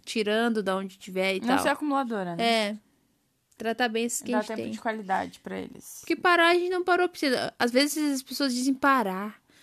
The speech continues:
Speaker 1: Parar, a pessoa pega tudo que tem em casa e joga fora.
Speaker 2: É, não, não é o caso.
Speaker 1: Não é o caso, então a gente não parou. A gente, é, adotou esses
Speaker 2: Me
Speaker 1: mais
Speaker 2: enlouquece, mas
Speaker 1: consciente.
Speaker 2: não é pra tanto.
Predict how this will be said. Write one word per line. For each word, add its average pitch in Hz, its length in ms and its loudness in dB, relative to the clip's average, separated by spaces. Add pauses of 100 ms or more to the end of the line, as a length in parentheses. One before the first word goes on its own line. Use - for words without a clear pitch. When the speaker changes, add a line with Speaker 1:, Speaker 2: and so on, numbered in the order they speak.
(160)
Speaker 1:
Parar, 226 240 6
a 247 40 6
pessoa 277 320 2
pega 240 320 6
tudo 247 200 -2
que - 80 -8
tem 269 200 4
em 254 40 4
casa 240 180 2
e 233 60 -2
joga 247 200 0
fora. - 300 -2 (480)
Speaker 2:
É, 190 120 -2
não, 202 180 -4
não 190 140 -6
é 175 40 -6
o 180 40 -10
caso. 180 320 -12
Speaker 1:
Não 220 160 0
é 196 80 0
o 190 60 -4
caso, 226 360 0
então 202 200 -4
a 214 60 -2
gente 220 200 -4
não 220 100 -2
parou. 277 300 0
A 214 80 2
gente, 214 420 -6 (380)
é, 240 420 2
adotou 247 580 0
esses 254 280 2
Speaker 2:
Me 269 80 0
Speaker 1:
mais 254 300 4
Speaker 2:
enlouquece, - 80 4
mas 240 40 0
Speaker 1:
consciente. 269 380 0
Speaker 2:
não 285 80 0
é - 20 -12
pra 208 140 -14
tanto. - 360 -20